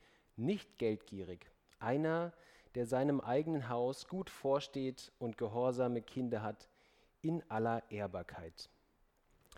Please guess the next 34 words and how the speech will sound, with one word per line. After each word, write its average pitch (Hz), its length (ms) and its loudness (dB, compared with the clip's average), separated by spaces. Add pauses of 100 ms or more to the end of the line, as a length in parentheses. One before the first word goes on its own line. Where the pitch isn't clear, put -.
(1040)
Bei 143 100 8
der 160 80 10
Bezahlung 180 520 10
richten 196 320 2
wir 180 100 8
uns 170 140 2
nach 160 140 8
dem 165 160 2
Tarifvertrag 156 840 6
für 151 160 2
Älteste 185 480 6
im 139 160 6
Bund 160 200 2
Freie 131 260 4
Evangelischer 127 540 2
Gemeinde, 120 460 4
deswegen 113 440 -4
entfällt 131 840 2
die 131 60 -4
Bezahlung, 135 640 4
es - 160 -4
sei 185 240 8
denn, 175 260 6
ihr 156 120 6
macht 160 240 6
es 151 120 -4
so 143 140 -2
wie 143 120 0
ich - 160 -4
und 131 120 -2
studiert 135 500 2
nochmal 135 300 4
fünf 175 340 0
Jahre 139 640 6